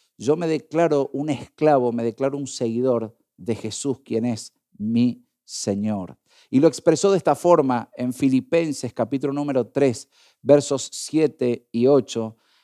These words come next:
"Antes creía que esas cosas eran valiosas", dice, "pero ahora considero que no tienen ningún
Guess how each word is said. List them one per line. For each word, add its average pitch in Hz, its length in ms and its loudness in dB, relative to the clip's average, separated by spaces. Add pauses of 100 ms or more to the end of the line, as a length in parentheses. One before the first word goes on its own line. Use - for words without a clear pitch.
(140)
"Antes 196 680 4 (460)
creía 170 420 8
que 170 120 -2
esas 160 260 -2
cosas - 720 -2
eran 156 320 4
valiosas", 131 560 2
dice, 92 420 -10 (640)
"pero 143 220 6
ahora 208 240 6
considero 196 960 4
que 151 140 2
no 185 200 -4
tienen 151 800 -4
ningún 147 640 0